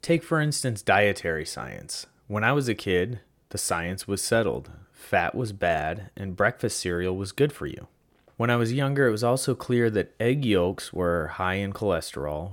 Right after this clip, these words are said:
raised your cholesterol, and contributed to heart disease. Now, however, if you search, "Do egg yolks raise cholesterol?" in DuckDuckGo, of the nine articles that pop up on the first page, two say they do,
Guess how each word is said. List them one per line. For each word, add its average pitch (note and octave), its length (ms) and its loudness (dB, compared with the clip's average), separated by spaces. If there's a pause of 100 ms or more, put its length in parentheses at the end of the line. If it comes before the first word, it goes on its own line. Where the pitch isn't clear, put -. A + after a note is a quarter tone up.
raised G2+ 360 2
your A#2+ 180 4
cholesterol, E2+ 920 0
and F#2 220 -6
contributed F2 580 -6
to F2+ 80 -4
heart C#3+ 240 2
disease. - 540 -10 (420)
Now, C3 280 2
however, F#2+ 500 2
if - 160 -6
you G#2+ 180 0
search, - 640 -2 (320)
"Do A2 320 2
egg G#2+ 240 0
yolks G#2 440 0
raise G2+ 540 0
cholesterol?" F2+ 920 -2
in F2+ 140 -6
DuckDuckGo, F#2 760 0 (460)
of A2 220 0
the G#2+ 200 0
nine A2 500 0
articles G#2+ 800 2
that F#2+ 200 0
pop G#2 300 0
up G2+ 180 0
on F#2+ 180 -2
the F#2 100 -6
first - 520 0
page, F#2 680 0 (540)
two D3+ 280 0
say A#2+ 260 2
they F#2+ 200 2
do, E2+ 460 -4